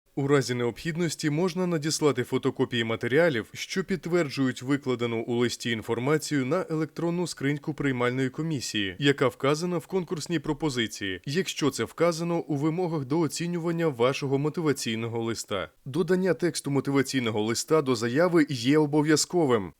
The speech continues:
При виборі результати національного мультипредметного тесту необхідно обрати за дві тисячі двадцять четвертий рік чотири випробування, за дві тисячі двадцять другий та двадцять третій роки три вступні випробування, щоб з єдебо підтягнулись відповідні дані.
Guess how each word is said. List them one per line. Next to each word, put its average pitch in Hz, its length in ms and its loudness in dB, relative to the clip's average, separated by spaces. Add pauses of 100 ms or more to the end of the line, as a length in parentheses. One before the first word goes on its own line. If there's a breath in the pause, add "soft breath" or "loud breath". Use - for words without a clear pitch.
(140)
При 127 160 2
виборі 185 440 0
результати 170 560 0
національного 143 640 2
мультипредметного 113 920 2
тесту 175 520 0
необхідно 170 500 0
обрати 156 440 2
за 135 120 2
дві 143 160 0
тисячі 131 360 -4
двадцять 107 340 2
четвертий 107 460 2
рік 156 180 -2
чотири 170 340 2
випробування, 156 800 4
за 147 180 0
дві 160 140 0
тисячі 123 360 0
двадцять 113 340 2
другий 113 320 2
та 107 100 4
двадцять 104 340 0
третій 175 300 2
роки 160 320 0
три 175 280 0
вступні 104 380 -2
випробування, 165 720 2
щоб 120 300 0
з 101 100 -4
єдебо 147 340 2
підтягнулись 160 680 0
відповідні 120 640 0
дані. 87 420 0